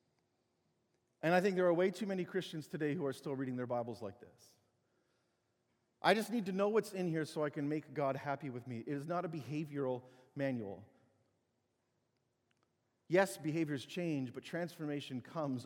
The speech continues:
out of transformation within. Now, I just want to finish up today by cl-, running through some, some things that I've learned over time and gleaned from some others, some handy Bible reading tools on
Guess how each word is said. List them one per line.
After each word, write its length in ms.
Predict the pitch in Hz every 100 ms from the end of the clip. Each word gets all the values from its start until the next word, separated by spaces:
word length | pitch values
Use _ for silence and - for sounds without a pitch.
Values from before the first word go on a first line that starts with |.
| -
out 120 | 131
of 100 | 120
transformation 960 | - 165 147 - 127 156 165 131 110 107 - -
within. 560 | 127 120 151 123 104 107 - - - - _ _ _ _ _ _ _ _ _ _ _ _ _ _ _ _ _ _ _ _ _ _ _ _ _ _ _
Now, 240 | 165 165 139
I 80 | 156
just 100 | 156
want 160 | 180 175
to 80 | 175
finish 240 | 170 165
up 140 | 156
today 160 | - 156
by 140 | 147
cl-, 180 | 139 -
running 240 | 147 151 151
through 220 | - 147
some, 320 | - 135 139
some 200 | - 311
things 200 | 294 220
that 80 | 196
I've 140 | 202
learned 180 | 185 202
over 120 | 196
time 300 | 190 202 190
and 100 | 170
gleaned 240 | 139 170 170
from 140 | 165
some 180 | 147 160
others, 240 | 151 139
some 120 | 131 139
handy 240 | 185 208
Bible 280 | 175 175 175
reading 280 | 160 156 151
tools 360 | 170 151 135
on 200 | 131 127